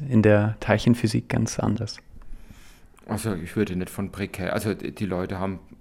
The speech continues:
Speaker 2: bei uns
Speaker 1: Das sind schon Kettenarbeitsverträge,
Speaker 2: Ja,
Speaker 1: gibt es
Speaker 2: die,
Speaker 1: schon
Speaker 2: aber
Speaker 1: auch, also
Speaker 2: die, die Regeln gibt's schon bei uns auch, aber, äh, aber das ist ein schw-, auch ein schwieriges Thema, ja, das war,
Speaker 1: Ja.
Speaker 2: ich mein,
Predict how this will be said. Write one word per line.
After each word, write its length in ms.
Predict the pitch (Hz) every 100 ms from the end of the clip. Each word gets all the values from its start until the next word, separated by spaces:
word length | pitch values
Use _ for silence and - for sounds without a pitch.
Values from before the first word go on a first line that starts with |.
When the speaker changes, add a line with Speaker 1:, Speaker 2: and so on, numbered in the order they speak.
| _ - - -
Speaker 2:
bei 100 | 98
uns 340 | 127 107 98
Speaker 1:
Das 140 | 117
sind 140 | 104 107
schon 120 | 123
Kettenarbeitsverträge, 1160 | - - 135 - 120 120 - 123 - 131 139 147
Speaker 2:
Ja, 40 |
Speaker 1:
gibt 220 | 135 131
es 140 | 160 147
Speaker 2:
die, 60 |
Speaker 1:
schon 200 | - 185
Speaker 2:
aber 240 | 196 196 156
Speaker 1:
auch, 40 |
also 340 | 143 143 165 160
Speaker 2:
die, 120 | 156
die 60 |
Regeln 440 | 143 120 135 165 143
gibt's 220 | 139 143
schon 160 | 139 120
bei 120 | 117
uns 220 | 113 107
auch, 320 | 107 131 104
aber, 880 | 113 107 107 110 - 107 107 110 107
äh, 600 | - - - - - - -
aber 200 | 107 107
das 440 | 120 120 - - - - - - - - - - -
ist 140 | 110
ein 80 | 139
schw-, 400 | - - - 87
auch 220 | - 110
ein 80 | 113
schwieriges 640 | 107 117 131 117 110 104
Thema, 380 | - 113 107 90
ja, 160 | 87 104
das 240 | 98 -
war, 280 | 98 95 92
Speaker 1:
Ja. 60 | 95
Speaker 2:
ich 120 | 110
mein, 240 | 104 101